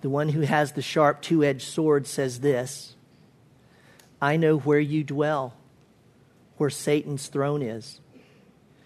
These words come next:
and you hold fast my name and did not deny my faith, even in the days of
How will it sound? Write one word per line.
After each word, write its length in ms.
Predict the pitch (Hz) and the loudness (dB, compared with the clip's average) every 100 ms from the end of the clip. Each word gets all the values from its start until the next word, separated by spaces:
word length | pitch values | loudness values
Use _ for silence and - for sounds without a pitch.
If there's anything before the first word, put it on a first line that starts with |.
| _ _ - | _ _ -8
and 120 | 143 | -4
you 120 | 123 | 0
hold 260 | 151 151 147 | 4 4 4
fast 380 | 151 151 139 | 2 2 0
my 160 | 156 135 | -2 -2
name 360 | 139 143 147 135 | -2 -2 -2 -4
and 140 | 127 | -4
did 140 | 147 | -2
not 240 | 147 139 135 | 0 -2 -2
deny 320 | 139 139 139 | -4 -2 -2
my 160 | 135 123 | -4 -6
faith, 420 | - 143 135 - | -4 -2 -2 -2
even 240 | 156 156 | -4 -2
in 80 | 151 | -2
the 80 | 139 | -2
days 420 | 135 139 147 139 | -2 0 0 -4
of 120 | 127 | -10